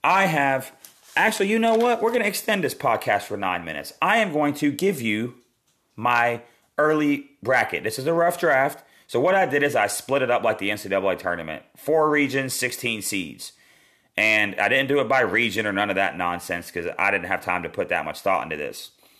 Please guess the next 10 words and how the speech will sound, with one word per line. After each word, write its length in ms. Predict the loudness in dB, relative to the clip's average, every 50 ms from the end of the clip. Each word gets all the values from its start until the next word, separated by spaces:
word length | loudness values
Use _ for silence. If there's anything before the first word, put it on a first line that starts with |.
| _ _ _ _ _ _ _ _ _
So, 520 | -8 -2 2 4 4 4 4 2 0 -6 -12 _ _ _ _ _ _ _ _ _ _ _ _ _ _ _ _ _ _ _ _ _ _ _ _ -20 _ _ _ _ _ _ _ _ _ _ _ _ _ _ _ _ _ _ _ _ _
I'll 200 | 2 2 2 2
go 140 | 2 2 2
ahead 200 | 4 4 4 2
and 140 | 2 0 0
give 220 | 0 -2 -2 0
you 180 | -2 -6 -4 -4
the 100 | -4 -6
four 380 | -4 -4 -2 0 2 2 0
seeds, 680 | 0 -2 -4 -4 -4 -2 -4 -6 -6 -8 -10 -14 -16 -16